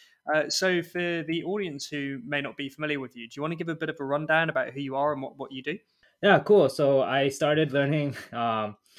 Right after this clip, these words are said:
Speaker 2: so I, I started programming, uh, seven years ago, back in twenty fourteen. I went to the University of Waterloo, where I didn't get into computer science at first, but later on I transferred into the program. Um,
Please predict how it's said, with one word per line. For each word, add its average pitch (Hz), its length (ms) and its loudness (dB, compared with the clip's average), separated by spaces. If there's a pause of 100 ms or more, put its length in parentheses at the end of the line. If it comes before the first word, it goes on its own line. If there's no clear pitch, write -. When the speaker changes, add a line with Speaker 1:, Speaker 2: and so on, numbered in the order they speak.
(160)
Speaker 2:
so 143 140 2
I, 156 200 6
I 156 40 8
started 160 260 6
programming, 160 520 4
uh, 135 180 4
seven 139 320 0
years 170 180 2
ago, 160 300 2
back 123 300 0
in 120 80 -6
twenty 117 260 -8
fourteen. 147 600 -4
I 104 100 -6
went 113 180 -4
to 117 60 -8
the 113 80 -6
University 107 400 -2
of 101 120 -4
Waterloo, 107 500 0
where 104 180 0
I 107 300 -2 (260)
didn't 170 220 2
get 151 140 4
into 156 160 -2
computer 143 340 -4
science 131 300 -4
at 117 160 -4
first, 156 300 0
but 107 120 -2
later 123 220 0
on 113 140 2
I 104 100 -2
transferred 104 520 -8
into 113 220 -14
the 104 80 -12
program. 143 500 -2 (520)
Um, 113 500 -2